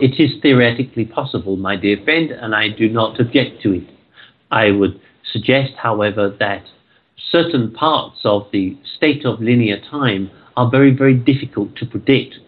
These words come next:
from a different vantage point. That is part of the problem. Because it is held within one particular linear time doesn't mean to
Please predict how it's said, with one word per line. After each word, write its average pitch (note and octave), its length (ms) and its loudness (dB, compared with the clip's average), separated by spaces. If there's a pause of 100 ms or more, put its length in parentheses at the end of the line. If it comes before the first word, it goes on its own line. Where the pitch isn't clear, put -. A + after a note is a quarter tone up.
(120)
from A#2 240 0
a A2 40 0
different A#2 440 -4
vantage A#2 520 -2
point. E2+ 280 -10 (120)
That C3+ 240 0
is A#2 160 2
part A2+ 340 -2
of G#2 80 -4
the - 60 -18
problem. F2+ 580 -4 (460)
Because B2+ 600 2 (320)
it B2+ 160 2
is A#2 200 -2
held C3 320 0
within A2+ 380 2
one B2 300 4 (120)
particular B2 460 0
linear G#2+ 400 2
time A2 300 0
doesn't A#2+ 320 -2
mean A2 180 -2
to - 100 -18